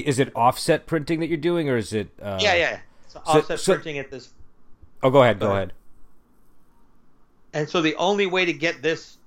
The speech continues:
Speaker 2: nice edition is through the Kickstarter. Afterwards, if people wanna get, uh, the hardback or the softback, and I won't offer a hardback, I'm sorry. If they wanna get the soft cover edition, they'll be getting it through Drive-Thru if they don't buy it through this
Speaker 1: Okay.
Speaker 2: Kickstarter.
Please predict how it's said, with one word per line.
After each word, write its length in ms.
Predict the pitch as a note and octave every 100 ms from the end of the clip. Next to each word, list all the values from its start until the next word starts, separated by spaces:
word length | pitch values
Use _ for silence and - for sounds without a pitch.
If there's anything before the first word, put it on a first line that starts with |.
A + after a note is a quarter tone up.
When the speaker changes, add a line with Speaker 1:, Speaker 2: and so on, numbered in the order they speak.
| -
Speaker 2:
nice 400 | C#3 D3 D#3 D3+
edition 460 | C#3+ A#2 D#3 D#3 C3
is 120 | A2+
through 140 | - A#2+
the 80 | A#2
Kickstarter. 520 | B2+ - G#2+ G2+ D2 _ _ _ - - -
Afterwards, 760 | D#3 F3 - E3 D3 C#3 C3
if 120 | C3 -
people 340 | D3 D3 C3+
wanna 260 | C3 B2+ A#2+
get, 400 | C#3 B2+ A#2 - - _ - - - - - _ - - - - - C3+
uh, 400 | B2 A2 G2+ - -
the 120 | C3
hardback 580 | C#3 D3 B2+ C#3+ C3 -
or 80 | A#2+
the 80 | A2+
softback, 640 | - C3 B2+ A#2 A#2+ A2
and 120 | D#3
I 40 | C#3+
won't 200 | D#3 C#3
offer 280 | C#3 -
a 60 | G#2+
hardback, 360 | A2 G#2 G#2+ G2
I'm 80 | A2+
sorry. 260 | - G#2+ G2+ - - -
If 100 | C3+
they 80 | D#3
wanna 200 | D#3 E3
get 100 | D3
the 80 | C3
soft 380 | - C#3+ C3+ -
cover 460 | C#3+ B2 A#2 A2+ -
edition, 380 | B2 B2+ - A#2+
they'll 120 | C3+
be 100 | B2+
getting 260 | A#2 B2+ A#2+
it 120 | G2+
through 120 | B2+
Drive-Thru 460 | G#2+ A2+ G#2+ A#2+ G#2+
if 100 | -
they 120 | G#2
don't 240 | A2 G#2
buy 200 | A2 G#2
it 200 | G#2 G2 -
through 160 | - A2+
this 180 | G2+
Speaker 1:
Okay. 120 | - E2
Speaker 2:
Kickstarter. 420 | D2+ - C2+